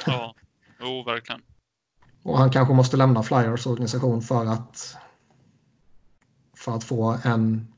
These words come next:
Speaker 2: en till eller kanske en sista
Speaker 1: Mm.
Speaker 2: chans på N H L.
Speaker 1: Jupp, jupp.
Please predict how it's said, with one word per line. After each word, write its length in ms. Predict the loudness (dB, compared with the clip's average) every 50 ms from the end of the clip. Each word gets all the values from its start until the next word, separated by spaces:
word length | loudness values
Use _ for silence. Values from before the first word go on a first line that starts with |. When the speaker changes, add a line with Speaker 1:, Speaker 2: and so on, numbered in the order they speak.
| _ _
Speaker 2:
en 240 | 2 4 4 4 4
till 260 | 4 2 2 2 0
eller 180 | -2 -4 -6 -4
kanske 240 | -4 -4 -2 -2 -2
en 200 | 0 -2 -2 -4
sista 360 | -4 -4 -4 -4 -4 -6 -6 -8
Speaker 1:
Mm. 120 | -8 -10 -12 -18 _ _ _ _ _ _ _ _ _ _ -8 -4
Speaker 2:
chans 320 | -4 -2 -2 -4 -8 -8 -6
på 100 | -4 -4
N 100 | -4 -4
H 100 | -4 -6
L. 160 | -6 -8 -8 -10 -12 -14 _ _ _ _ _ _ _ _ _ _ _ -20 -20 -20 -20 _ _ -20 _ -20 -20 _ _ _ _ _ _ _ _ _ _ _ _ _ _ _ -20 _ _ _ _ _ _ _ -20 -20 _ -20 _ _ -20 -20 -20 -20 -20 _ -20 -20 -20 _ _ _ _ -20 -20 -20 -20 _ _ _ _ _ _ _ _ _ _ -20 _ _ _
Speaker 1:
Jupp, 360 | -14 -14 -14 -14 _ -14 -14
jupp. 140 | -14 -14